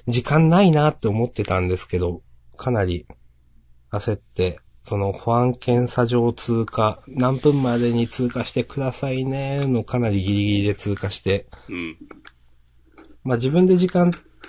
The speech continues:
Speaker 1: を設定できるときは絶対もっと早く行くんで、まあでも今回仕事だったんで、まあ、これしか無理って思いながらかなり焦りました。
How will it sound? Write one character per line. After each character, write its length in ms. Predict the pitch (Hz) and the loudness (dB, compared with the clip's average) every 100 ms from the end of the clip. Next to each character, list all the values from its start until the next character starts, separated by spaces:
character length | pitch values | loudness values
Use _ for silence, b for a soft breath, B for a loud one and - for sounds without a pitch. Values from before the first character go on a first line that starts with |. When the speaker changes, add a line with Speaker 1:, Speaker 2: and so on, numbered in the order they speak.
| - | -2
Speaker 1:
を 240 | 147 147 - | 2 2 2
設 160 | - 160 | -4 -4
定 220 | - 147 | 2 4
で 100 | 147 | 4
き 100 | 139 | 4
る 120 | 135 107 | 2 0
と 100 | 101 | -2
き 140 | 107 | 0
は 180 | 95 92 - - | 0 -2 -8 -4
絶 180 | 120 139 | -2 2
対 120 | 151 | 4
も 100 | 151 | 4
っ 40 | 147 | 2
と 80 | 110 | 2
早 160 | 117 | 0
く 100 | 98 | 2
行 100 | 95 | -2
く 100 | - | -2
ん 120 | 85 82 | -4 0
で、 300 | 80 73 - b b b b b _ _ - | -2 -2 -12 b b b b b _ _ -12
ま 80 | 113 | -6
あ 20 | |
で 80 | 104 | -4
も 100 | 95 | -4
今 140 | 107 | -6
回 160 | 95 90 | -6 -8
仕 80 | - | -8
事 240 | 95 101 | -10 -6
だ 80 | 101 | -6
っ 80 | - | -6
た 180 | 92 | -6
ん 80 | 87 | -4
で、 160 | 82 85 - 120 | -6 -8 -12 -12
ま 100 | 92 | -10
あ、 40 | |
こ 140 | - | -4
れ 100 | 95 | -4
し 80 | 95 | -2
か 100 | - | -4
無 140 | 92 92 | -2 -2
理 160 | 87 | -2
っ 40 | 82 | -4
て 140 | - | -8
思 140 | 82 | -10
い 60 | 82 | -8
な 120 | 82 | -8
が 100 | 82 | -8
ら 160 | 69 - - | -8 -10 -10
か 120 | 98 | -6
な 120 | 82 | -4
り 120 | 78 - | -6 -10
焦 240 | - - | -10 -8
り 80 | 78 | -8
ま 160 | 76 - | -10 -14
し 180 | - - | -16 -16
た。 160 | - | -14